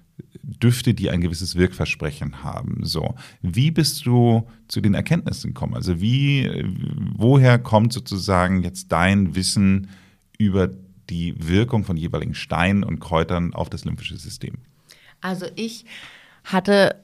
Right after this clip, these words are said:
Speaker 2: als ich den Wunsch hatte, diese Düfte zu entwickeln, überhaupt gar keine Ahnung, wie das funktionieren kann. Und habe dann, wie es so ist im Leben, wenn man wirklich was ganz fest möchte, zieht man die Dinge auch an. Ich habe den deutschen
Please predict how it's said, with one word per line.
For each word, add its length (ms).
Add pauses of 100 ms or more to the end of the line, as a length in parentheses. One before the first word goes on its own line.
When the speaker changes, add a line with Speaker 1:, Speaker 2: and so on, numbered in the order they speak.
(140)
Speaker 2:
als 240
ich 280
den 240
Wunsch 320
hatte, 280
diese 240
Düfte 340
zu 100
entwickeln, 420
überhaupt 300
gar 120
keine 260
Ahnung, 240
wie 60
das 180
funktionieren 600
kann. 420
Und 240
habe 420
dann, 520
wie 120
es 100
so 80
ist 220
im 120
Leben, 380
wenn 160
man 380 (160)
wirklich 500
was 220
ganz 340
fest 300
möchte, 500
zieht 280
man 160
die 100
Dinge 260
auch 100
an. 200
Ich 140
habe 240
den 220
deutschen 560